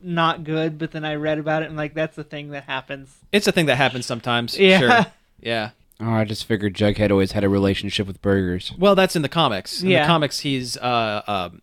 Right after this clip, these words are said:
Speaker 2: asexual, and he just loves burgers. He doesn't really care about people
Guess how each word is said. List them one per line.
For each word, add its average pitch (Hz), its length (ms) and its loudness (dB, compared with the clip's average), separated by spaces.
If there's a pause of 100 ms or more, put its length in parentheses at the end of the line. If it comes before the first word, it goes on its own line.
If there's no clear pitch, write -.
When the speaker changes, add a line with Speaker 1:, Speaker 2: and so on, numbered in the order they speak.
Speaker 2:
asexual, 113 520 -4 (220)
and 113 220 -6
he 120 160 -14
just 113 240 -10
loves 113 180 -10
burgers. 90 540 -10
He 127 100 -6
doesn't 113 200 -8
really 110 180 -10
care 104 220 -10
about 95 240 -10 (220)
people 98 360 -12